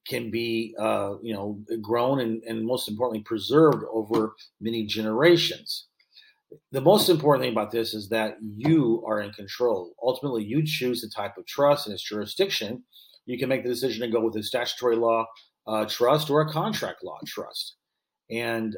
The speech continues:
um, so before we get into what you should do and what you shouldn't, let's just talk about what they are. So what is a statutory law trust?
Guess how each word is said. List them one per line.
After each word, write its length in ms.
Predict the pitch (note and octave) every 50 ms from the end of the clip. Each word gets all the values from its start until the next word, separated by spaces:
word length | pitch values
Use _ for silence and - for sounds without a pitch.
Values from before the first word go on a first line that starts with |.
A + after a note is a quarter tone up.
| - -
um, 460 | A#2 A#2 A2+ A2 A2 A2 A2 A2 A2 _ _ - -
so 540 | - - - C3+ B2 A2+ A2+ A2 G#2+ - G#2+
before 260 | A#2 A2+ - B2+ A2+
we 240 | A2+ A#2 G#2+ G#2 - G#2
get 80 | A2+ A#2
into 380 | A#2 A2 G#2+ G2+ G2 F#2+ - _ -
what 160 | G#2+ B2+ A#2+
you 80 | B2 A#2
should 180 | A2 - A2+ G#2
do 160 | B2 B2+ B2+
and 100 | A#2 A#2
what 120 | A#2 A2
you 80 | A2 A2+
shouldn't, 320 | - - F#3 F#3+ D#3+ D3
let's 160 | D3 D3+ D3+
just 140 | - B2+ -
talk 120 | C3+ C3+ B2+
about 180 | C3+ B2 A#2
what 140 | C3 B2+ -
they 120 | - A2
are. 240 | C3+ D#3+ D3+ - - - - _ _ - - _
So 140 | - - D3+
what 300 | D3+ F#3 G#3+ G#3+ G#3+ E3+
is 180 | F3 F3 D#3 C#3
a 80 | C#3
statutory 580 | - - C3+ A#2+ A#2+ - A#2 G#2+ - A2+ A2 G#2+
law 240 | G2+ G2+ G2 F#2+ F#2 -
trust? 480 | - - G2+ E2 - - - - -